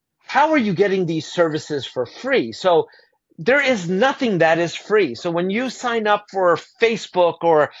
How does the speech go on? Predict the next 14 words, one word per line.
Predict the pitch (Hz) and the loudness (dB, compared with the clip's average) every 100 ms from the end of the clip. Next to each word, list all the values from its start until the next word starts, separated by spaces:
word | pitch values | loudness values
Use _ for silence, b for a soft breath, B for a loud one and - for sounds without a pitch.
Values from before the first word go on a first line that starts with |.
| B | B
you | 196 | -6
sign | - 233 208 208 | 0 0 2 2
up | 208 | 0
for | 165 147 | -2 -6
Gmail, | 196 220 196 175 | -6 -4 -2 0
whatever, | 165 208 190 175 B B _ _ _ _ _ _ _ - _ _ _ _ | 2 2 2 -2 B B _ _ _ _ _ _ _ -20 _ _ _ _
and | 175 190 | -2 2
it | 214 - - | 2 0 -2
pops | 247 233 - | 0 0 0
up | 220 | 0
that, | 220 190 147 - _ _ _ _ _ | 2 0 -2 -10 _ _ _ _ _
"Do | 170 | -2
you | 196 196 214 | 0 2 2
read | 202 226 226 180 | 2 2 0 -2